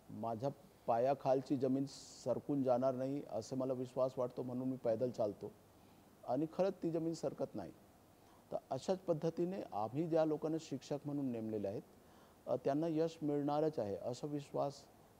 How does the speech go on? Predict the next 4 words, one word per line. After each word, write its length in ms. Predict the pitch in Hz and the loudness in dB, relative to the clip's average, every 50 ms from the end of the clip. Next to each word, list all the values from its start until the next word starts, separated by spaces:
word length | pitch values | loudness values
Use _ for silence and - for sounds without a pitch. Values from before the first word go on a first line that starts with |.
| - - | -2 2
करायला 280 | 127 120 120 120 117 113 | 4 6 6 4 2 0
पाहिजे. 340 | - 101 98 101 104 156 214 - - - - - - - - - - - - - - - - 95 | 0 -2 -4 -4 -4 -8 -8 -10 -16 -20 -20 -20 -20 -20 -20 -20 -20 -20 -20 -20 -20 -18 -8 -2
आणि, 420 | 113 123 127 123 147 160 170 170 - - - - | 0 0 2 4 2 2 2 0 -4 -8 -12 -8
अ, 180 | 101 113 113 | -4 0 0